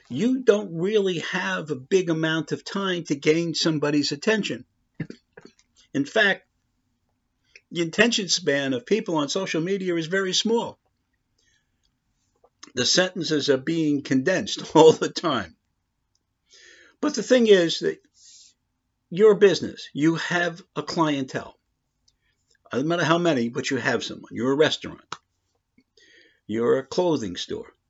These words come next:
You're a laundry mat, whatever the case may be. Do you really want to spend a fortune of time and money trying to acquire new customers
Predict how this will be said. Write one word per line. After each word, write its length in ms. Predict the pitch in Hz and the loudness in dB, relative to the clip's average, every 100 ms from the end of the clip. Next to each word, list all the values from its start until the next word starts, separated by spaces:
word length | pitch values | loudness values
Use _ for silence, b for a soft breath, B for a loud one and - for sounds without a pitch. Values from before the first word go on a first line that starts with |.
| _ | _
You're 200 | 101 123 | -4 0
a 60 | 135 | 4
laundry 500 | 156 175 151 104 85 - | 6 4 2 -2 -10 -14
mat, 260 | - - _ | -18 -20 _
whatever 340 | 135 226 233 | 0 2 4
the 80 | 220 | 2
case 300 | 196 160 - | 4 0 0
may 100 | 147 | -4
be. 220 | 160 - - _ _ _ _ _ _ - _ _ _ _ _ _ _ _ b b b b b b b | -4 -6 -10 _ _ _ _ _ _ -20 _ _ _ _ _ _ _ _ b b b b b b b
Do 100 | 185 | 0
you 200 | 208 190 | 2 4
really 280 | 180 254 285 | 4 4 2
want 260 | 240 202 202 | 0 0 0
to 140 | - | -2
spend 520 | - 185 165 165 147 - - | -4 -2 0 -2 -6 -12 -12
a 80 | 104 | -12
fortune 580 | - - 156 160 180 160 | -6 6 6 6 -2 -6
of 120 | 127 | -8
time 440 | - 147 147 147 | -8 -6 -4 -4
and 180 | 135 131 | -2 -2
money 400 | 113 101 104 107 _ _ _ _ _ _ _ _ - | -2 -4 -8 -12 _ _ _ _ _ _ _ _ -6
trying 420 | - 170 170 160 | -2 0 0 -2
to 160 | 165 | -2
acquire 500 | 143 - 151 143 123 | -4 -4 -4 -2 -2
new 260 | 110 123 233 | -2 -2 -2
customers 760 | 190 120 - 98 - 95 - | -4 -6 -6 -12 -12 -14 -16